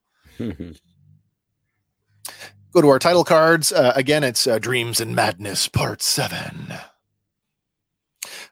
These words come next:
Speaker 2: Cut to the pod of Star Whales, still in hyperspace, before we, uh, cut to the interior of the T six Jedi shuttle, where Ahsoka practices some lightsaber forms in the training room.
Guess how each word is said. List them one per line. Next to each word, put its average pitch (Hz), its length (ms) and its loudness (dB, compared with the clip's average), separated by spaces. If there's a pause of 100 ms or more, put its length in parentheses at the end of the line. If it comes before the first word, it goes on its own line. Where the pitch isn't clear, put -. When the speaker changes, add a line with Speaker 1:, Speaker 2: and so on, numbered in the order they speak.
(240)
Speaker 2:
Cut - 180 -2
to 143 80 -8
the 135 80 0
pod 143 280 2
of 113 120 -6
Star 180 260 0
Whales, 117 340 -2
still 220 220 -2
in 113 60 -4
hyperspace, 95 640 -10
before 104 480 -4
we, 98 260 -6
uh, 87 240 -10
cut - 220 -6
to 113 60 -14
the 104 160 -12
interior 120 520 -4
of 107 180 -4
the 95 80 -10
T 107 200 -12
six - 480 -8 (160)
Jedi 90 340 -8
shuttle, 135 360 -2
where 139 160 0
Ahsoka 214 560 -4
practices 120 580 -6
some 190 200 -8
lightsaber 175 800 -6
forms 110 440 -8
in 139 80 -8
the 160 80 -6
training 156 400 -2
room. 92 320 -8